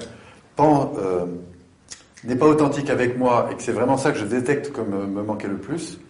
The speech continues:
effectivement, le fait de poser, par exemple, les choses. Par exemple, je vais voir Robert, et on verra d'ailleurs que c'est une marque de valorisation.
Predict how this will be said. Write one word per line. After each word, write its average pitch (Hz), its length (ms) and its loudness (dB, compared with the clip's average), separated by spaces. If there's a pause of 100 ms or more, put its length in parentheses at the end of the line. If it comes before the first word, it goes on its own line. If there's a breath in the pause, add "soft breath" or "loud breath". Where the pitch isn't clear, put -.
(440 soft breath)
effectivement, 117 400 -4
le 127 100 -2
fait 131 120 -4
de 113 100 -4
poser, 135 360 -2
par 113 120 -2
exemple, 98 200 -4
les - 80 -8
choses. 87 200 -10
Par 87 100 -10
exemple, 107 180 -4
je 92 60 -8
vais 92 60 -6
voir 95 160 -2
Robert, 104 320 0
et 123 60 0
on 110 60 2
verra 113 220 6
d'ailleurs 107 260 4
que 101 60 -8
c'est - 140 -10 (100)
une 90 160 -8
marque 117 260 -4
de 98 40 -8
valorisation. 92 420 -8